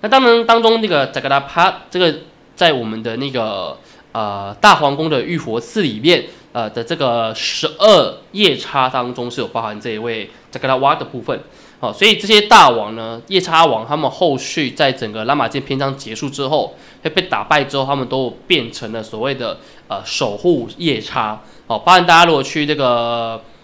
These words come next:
呃，苏阿蓬机场跟在这个浴佛寺都可以看得到。哦，当然这，如果对这个夜，这些夜叉王有兴趣的话，也可以去看洪博的文章，哦，在关键评论网里面可以关注这个十二夜叉相关的文章，就看到完整版啦。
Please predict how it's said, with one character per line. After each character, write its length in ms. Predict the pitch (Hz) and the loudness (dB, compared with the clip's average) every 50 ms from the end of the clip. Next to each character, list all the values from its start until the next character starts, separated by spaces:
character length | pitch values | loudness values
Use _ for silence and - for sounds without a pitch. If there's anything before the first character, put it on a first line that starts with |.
| _ - _ | _ -16 _
呃， 120 | 110 107 | -14 -14
苏 180 | - - - 196 | -8 2 4 6
阿 160 | 196 196 185 | 6 6 6
蓬 200 | 170 151 139 139 | 4 0 -2 -2
机 100 | 151 180 | -4 -6
场 280 | 175 175 143 - - - - - _ | -2 -2 -2 -4 -4 -10 -20 -20 _
跟 440 | - 156 151 151 151 156 151 151 147 151 - - - _ _ | -2 -2 0 0 0 -2 -2 -4 -4 -8 -14 -20 -20 _ _
在 240 | - 156 139 135 120 | 2 2 2 2 0
这 180 | - - 151 | -2 -4 -6
个 440 | - - 127 113 110 110 104 - - - _ | -4 -2 -2 -2 -2 -4 -6 -10 -12 -8 _
浴 100 | 196 175 | -6 -4
佛 180 | - 131 123 | -2 -2 -2
寺 220 | 127 123 - 143 117 | -2 -4 -6 -8 -8
都 160 | - - 131 | -6 -6 -6
可 140 | 127 - - | -6 -8 -14
以 20 | |
看 160 | - - 113 | -14 -16 -16
得 80 | 98 - | -14 -10
到。 140 | - 95 - - - - - - | -10 -10 -10 -12 -18 -20 -20 -20
哦， 80 | - - - | -20 0 2
当 100 | 190 226 | 4 4
然 100 | 220 214 | 4 6
这， 140 | - 220 208 185 | 4 4 4 6
如 80 | 220 | 4
果 100 | 208 170 | 4 4
对 160 | - 196 185 | 6 6 4
这 100 | 180 180 | 4 4
个 80 | 180 170 | 2 2
夜， 300 | 151 - 165 180 190 180 | 2 0 2 2 2 2
这 60 | 185 | 4
些 100 | 185 180 | 0 0
夜 160 | 190 190 180 | 2 2 2
叉 160 | 170 175 170 170 | 2 4 4 4
王 140 | 156 135 | 4 4
有 80 | 117 113 | 0 -4
兴 260 | 110 - 170 151 127 | -4 -4 -4 -4 -4
趣 100 | 120 151 | -2 -2
的 120 | 135 123 110 | -4 -2 0
话， 240 | 151 147 120 - - - - - _ | 2 0 0 0 -4 -12 -20 -12 _
也 80 | 123 | -4
可 60 | 120 139 | -4 -4
以 40 | |
去 100 | 131 143 | -4 -4
看 300 | 139 139 - 156 143 131 | -6 -2 0 0 2 2
洪 180 | 120 123 120 135 | 0 -2 -6 -6
博 180 | 139 131 117 113 | -4 -4 -4 -4
的 80 | 113 | -4
文 280 | 110 113 113 117 131 143 | -4 -4 -6 -6 -4 2
章， 280 | - 160 156 160 160 156 - | 2 2 2 2 0 -4 -8
哦， 80 | 123 | -6
在 100 | 110 131 | -6 -6
关 160 | 131 - 135 | -4 -4 -4
键 80 | 139 143 | -4 -4
评 140 | 127 127 131 | -4 -4 -4
论 100 | 143 135 | -2 -2
网 80 | 113 | -4
里 60 | 107 95 | -6 -6
面 240 | 107 139 147 131 | -4 -4 -4 -2
可 80 | 117 143 | -2 -2
以 120 | 131 113 | -4 -4
关 220 | 110 - 139 135 139 | -2 -2 -2 -2 -2
注 160 | 135 151 135 | -2 -4 -4
这 140 | 120 131 127 | -2 -2 -2
个 240 | 123 120 104 95 - - - - _ | 0 -2 -2 -4 -6 -14 -20 -18 _
十 240 | - - - 147 147 | -4 -4 0 2 4
二 100 | 156 165 | 4 4
夜 180 | 170 180 165 | 4 4 2
叉 280 | 139 - - 135 131 131 | 2 0 0 0 0 2
相 160 | 127 135 127 | 0 -2 -4
关 100 | 127 131 | -4 -4
的 60 | 123 | -4
文 180 | 107 107 110 110 | -6 -6 -8 -6
章， 100 | 117 117 113 | -6 -6 -6
就 80 | 120 | -8
看 120 | 117 - 117 | -10 -10 -8
到 120 | 113 107 | -8 -8
完 200 | 101 - - 113 | -8 -8 -10 -10
整 140 | 117 131 131 | -8 -8 -6
版 180 | 131 - - - | -6 -6 -4 -2
啦。 180 | 165 190 175 | -2 -2 -2